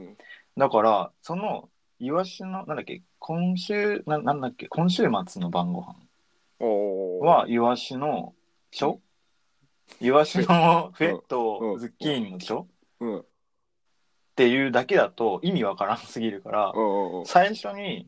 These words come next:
Speaker 1: うん。
Speaker 2: 娘の旦那は韓国人って言えばいいじゃん。
Speaker 1: <laughs>
Speaker 2: 最初にそれ入れたらさ、
Speaker 1: ちょっとバカにしてない？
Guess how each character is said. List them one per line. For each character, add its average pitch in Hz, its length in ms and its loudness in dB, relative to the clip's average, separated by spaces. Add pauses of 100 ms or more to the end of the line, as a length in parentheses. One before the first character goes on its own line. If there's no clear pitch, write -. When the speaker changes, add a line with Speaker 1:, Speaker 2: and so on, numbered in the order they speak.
Speaker 1:
う 113 60 -12
ん。 117 60 -8
Speaker 2:
娘 202 460 -8
の 196 420 -8 (360)
旦 160 380 -2
那 151 180 -2
は 147 160 -2
韓 143 300 -6
国 143 320 -2
人 101 200 -4
っ - 20 -2
て - 160 -2
言 117 220 6
え - 20 6
ば - 140 4
い - 80 6
い 262 40 6
じ - 120 4
ゃ 226 60 8
ん。 - 40 2
Speaker 1:
<laughs> 208 1800 -4
Speaker 2:
最 254 160 8
初 262 180 2
に 247 80 0
そ 240 120 4
れ 226 140 6
入 226 80 -2
れ 233 100 -2
た 226 100 4
ら 143 100 6
さ、 403 60 4
Speaker 1:
ち - 60 2
ょ 131 100 4
っ 113 40 4
と 180 60 -2
バ 185 120 -6
カ 285 160 -2
に 311 140 -6
し - 60 -14
て 302 120 -8
な 294 100 -4
い？ 302 80 -14